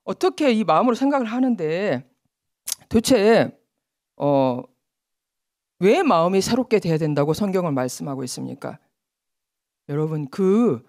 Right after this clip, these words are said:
우리가 이 가-, 사-, 사실은 우리 인생의 문제는 죄 문제입니다. 아담이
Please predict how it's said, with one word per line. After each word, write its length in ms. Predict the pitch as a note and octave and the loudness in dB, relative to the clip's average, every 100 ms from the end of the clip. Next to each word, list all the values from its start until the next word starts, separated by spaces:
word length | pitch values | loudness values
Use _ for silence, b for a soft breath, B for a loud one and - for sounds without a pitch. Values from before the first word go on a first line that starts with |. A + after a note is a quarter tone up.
| _ - | _ -6
우리가 560 | G#3+ B3+ B3 G#3+ F#3+ G#3 | 2 4 4 4 4 2
이 400 | F#3 A3 F#3 - _ _ _ | 2 0 0 -6 _ _ _
가-, 160 | - F3+ | -6 -4
사-, 320 | F3 - C4+ B3+ | -4 -2 0 0
사실은 560 | - C#4+ B3 G#3+ C4+ | 0 0 2 2 2
우리 220 | E3+ D4+ G3 | 2 2 2
인생의 520 | F#3+ B3 F4 D#4 C#4+ | 4 4 6 4 4
문제는 380 | G#3 F3+ F#3 B3+ | 4 0 0 0
죄 180 | - D#3+ | 0 0
문제입니다. 840 | G3+ B3 G3 D3+ C3+ C#3 D3+ C3+ _ _ _ - | 4 6 4 0 -4 -4 -4 -8 _ _ _ -4
아담이 600 | E3 F#3+ F#3 A#3 D#4+ | 2 2 4 2 2